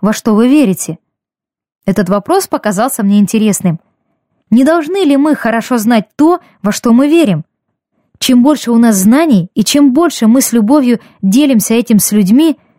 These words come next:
тем больше мы будем обнаруживать, что они нас слушают.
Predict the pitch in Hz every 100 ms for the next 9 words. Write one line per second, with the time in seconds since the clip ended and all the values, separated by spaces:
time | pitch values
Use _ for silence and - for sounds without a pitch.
0 | _ - 254 247 226 339 311 - 196 226
1 | 233 208 208 196 214 220 233 294 302 _
2 | _ _ - - 226 208 196 214 - -
3 | 330 - 175 156